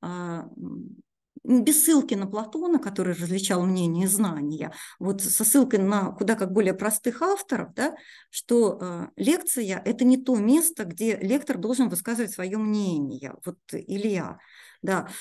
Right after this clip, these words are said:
Ну, то есть, м, м, то есть это, это, это опять получается та же самая вещь, что мы предполагаем, что лекция — это сниженный жанр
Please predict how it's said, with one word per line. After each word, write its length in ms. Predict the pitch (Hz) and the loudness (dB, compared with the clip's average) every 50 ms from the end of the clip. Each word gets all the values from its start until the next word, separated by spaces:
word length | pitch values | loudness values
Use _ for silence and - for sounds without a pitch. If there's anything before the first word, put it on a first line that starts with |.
| - - | 0 0
Ну, 80 | 240 247 | 4 4
то 60 | 330 | 6
есть, 100 | 302 262 | 4 4
м, 340 | - - 196 196 196 196 _ _ 202 | 2 -2 -6 -10 -10 -12 _ _ -12
м, 280 | 190 - 190 - - _ _ _ _ _ _ _ - _ _ _ _ _ _ | -12 -12 -12 -16 -18 _ _ _ _ _ _ _ -20 _ _ _ _ _ _
то 80 | - | -4
есть 100 | 247 - | -4 -2
это, 160 | - 240 - 269 | -2 0 0 0
это, 240 | - - 285 - | 2 2 0 0
это 220 | - - 277 277 269 | 2 0 0 0 0
опять 260 | 277 269 381 381 381 | 0 0 -4 -2 -2
получается 420 | - 240 233 - 339 349 - - 247 | -2 -2 -2 0 -2 -2 -2 -4 -2
та 180 | - 277 277 269 | 0 2 2 2
же 100 | - 240 | 2 0
самая 500 | - - 269 262 233 202 202 208 220 233 | 0 2 2 2 2 0 -2 -4 -4 -2
вещь, 360 | 240 302 370 415 440 - - _ - - _ | -2 0 0 0 -2 -2 -6 _ -20 -20 _
что 160 | - - 262 | -6 2 6
мы 160 | 254 302 320 | 6 6 8
предполагаем, 600 | - 247 226 - - 226 226 240 254 285 320 311 254 | 6 2 -2 -2 -6 -6 -4 -2 0 2 2 2 2
что 160 | 262 - 254 | 2 0 -2
лекция — 360 | 240 269 277 262 - - 202 | 0 0 0 0 -2 -6 -8
это 100 | - 226 | -8 -6
сниженный 560 | 214 - 262 269 262 247 190 202 196 190 180 185 | 0 4 6 6 6 4 2 -2 -8 -8 -8 -8
жанр 600 | 180 185 190 185 170 160 156 170 202 277 - - | -10 -8 -8 -8 -6 -6 -4 -2 0 -2 -2 -4